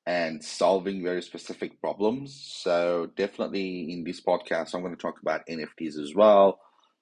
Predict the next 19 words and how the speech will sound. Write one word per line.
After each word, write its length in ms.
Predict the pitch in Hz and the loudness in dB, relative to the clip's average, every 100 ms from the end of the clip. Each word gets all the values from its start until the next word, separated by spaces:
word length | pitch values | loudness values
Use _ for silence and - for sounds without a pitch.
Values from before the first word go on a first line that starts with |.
| - | -4
because, 840 | 87 - 92 85 80 80 80 78 | -2 0 2 4 4 4 2 2
yeah, 200 | 98 - - - | 2 2 -4 -8
there, 180 | 71 - | -6 -2
there, 280 | 85 85 73 | -2 0 0
there 140 | 87 | 0
are 80 | 87 | 2
a 40 | |
lot 180 | 92 107 | 4 6
of, 180 | 113 104 - - _ | 6 4 -6 -20 _
uh, 120 | 80 | -6
there 100 | 90 | -4
are 160 | 92 90 | -4 0
a 20 | |
lot 240 | 101 110 - | 2 0 -2
going 320 | 95 110 101 85 | -4 -4 -4 -4
on 220 | 87 98 | -4 -4
in 160 | 98 85 | -8 -12
terms 340 | 90 90 92 | -12 -12 -6
of 480 | 87 85 80 78 - | -4 -2 -2 -6 -12